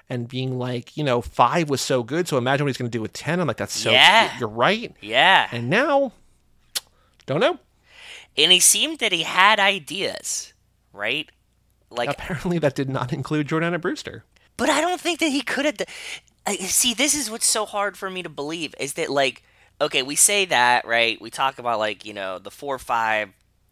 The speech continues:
Speaker 2: six arc. W-, the other thing that I argue all the time is that he gives us so much fan service.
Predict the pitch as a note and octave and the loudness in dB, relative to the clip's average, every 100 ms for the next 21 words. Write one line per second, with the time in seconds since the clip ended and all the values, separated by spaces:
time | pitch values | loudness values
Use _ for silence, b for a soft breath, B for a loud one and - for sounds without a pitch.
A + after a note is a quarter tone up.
0 | _ - - - A#2+ - - G2 E2+ D#2 | _ -4 -2 0 -2 -6 -6 -6 -6 -10
1 | - B B B B B B _ _ _ | -20 B B B B B B _ _ _
2 | E3+ F3 F#3+ G3 A3 D4 C#4 A#3 G3 F3+ | -8 -8 -6 -2 0 2 0 -4 -4 -2
3 | D3+ B2+ C3+ C3+ C3+ B2+ C#3 C3 B2 C3 | -2 -2 -6 -6 -6 -4 -4 -4 -6 -10
4 | B2+ E3 F3+ F#3 E3 - - G#3+ G3+ G#3+ | -12 -8 -6 -4 -2 0 0 0 -2 -2
5 | G#3 G3+ - - G3 F3+ E3+ D3+ - G#2+ | -2 -4 -6 -8 -6 -4 -4 -6 -8 -8
6 | G2 F#2 - - | -12 -14 -12 -14